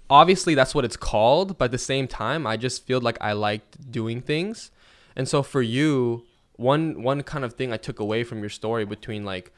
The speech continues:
skating and, and musician and filmmaking, uh, and music, it was more just the fact that you always went all in, though, right? You always went all in. It was never, like, it, I mean, you never were saying, like, "Oh, man, you know,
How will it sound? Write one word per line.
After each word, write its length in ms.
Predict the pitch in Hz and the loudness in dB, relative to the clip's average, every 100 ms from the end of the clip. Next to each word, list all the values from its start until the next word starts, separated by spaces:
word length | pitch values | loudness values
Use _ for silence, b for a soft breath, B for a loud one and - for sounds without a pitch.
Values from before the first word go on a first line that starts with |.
| b b | b b
skating 560 | - 113 113 110 107 | -6 -2 -2 -2 -4
and, 280 | 101 98 - | -6 -8 -10
and 260 | 98 98 - | -10 -10 -10
musician 720 | 104 104 113 113 113 107 104 98 | -10 -6 -6 -4 -6 -6 -8 -10
and 280 | 98 98 - | -10 -12 -6
filmmaking, 680 | 127 131 117 110 110 107 104 b b b b | -4 -2 -4 -4 -6 -6 -10 b b b b
uh, 140 | 98 98 | -4 -4
and 160 | 107 | -4
music, 480 | 107 135 120 113 107 | -2 -2 -2 -4 -4
it 100 | - | -6
was 160 | 117 117 | -6 -4
more 280 | 120 135 139 | -4 -2 -2
just 280 | 127 - 120 | -4 -6 -10
the 60 | |
fact 360 | - 110 110 - | -4 0 0 0
that 280 | 107 - - _ | -4 -4 -10 _
you 140 | 117 123 | -2 2
always 240 | 156 127 | 4 2
went 200 | 120 113 | 0 0
all 280 | 104 104 101 | 0 0 0
in, 200 | 101 95 | -4 -6
though, 300 | 73 - - _ _ | -8 -12 -16 _ _
right? 200 | 101 101 | -10 -8
You 160 | - 120 | -6 -4
always 460 | - 123 131 120 113 | 0 4 4 2 0
went 160 | 104 | -4
all 260 | 101 95 87 | -4 -6 -6
in. 180 | 65 65 | -8 -6
It 80 | |
was 200 | 117 113 | -4 -4
never, 400 | 117 117 131 131 | -6 -4 -2 -2
like, 300 | 120 107 101 _ b b b _ _ - | 0 -2 -4 _ b b b _ _ -10
it, 160 | - 127 | -6 -4
I 40 | |
mean, 260 | 131 117 110 | -2 -4 -6
you 180 | 127 127 | -4 0
never 340 | 127 127 139 | 0 2 2
were 320 | 123 120 123 | 2 2 0
saying, 320 | - 113 110 104 | -4 -4 -4 -6
like, 140 | - | -8
"Oh, 160 | 156 143 | -4 -2
man, 340 | 127 117 107 | -2 -2 -4
you 80 | 110 | -4
know, 280 | 117 120 | -4 -4